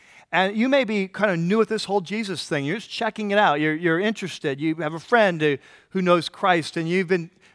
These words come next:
you've sensed God moving. You're, you're kind of checking this out. And if I'm you today, this may feel a little bit weird.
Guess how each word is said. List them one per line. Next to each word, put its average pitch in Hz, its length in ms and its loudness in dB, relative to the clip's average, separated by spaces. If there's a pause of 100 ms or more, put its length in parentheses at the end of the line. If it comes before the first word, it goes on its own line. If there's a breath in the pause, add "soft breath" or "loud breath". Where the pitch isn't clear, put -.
(140)
you've 170 160 -8
sensed - 340 -2
God 220 220 0
moving. 214 240 4
You're, 208 80 0
you're 190 120 0
kind 254 180 -4
of 220 60 -6
checking 214 280 0
this 202 160 -2
out. 202 140 4
And 208 200 -2
if 214 160 2
I'm 302 260 2
you 226 200 0
today, 156 360 2
this 220 200 -6
may 220 160 0
feel 196 340 0
a 156 60 2
little 185 340 2
bit 160 200 0
weird. 143 420 -2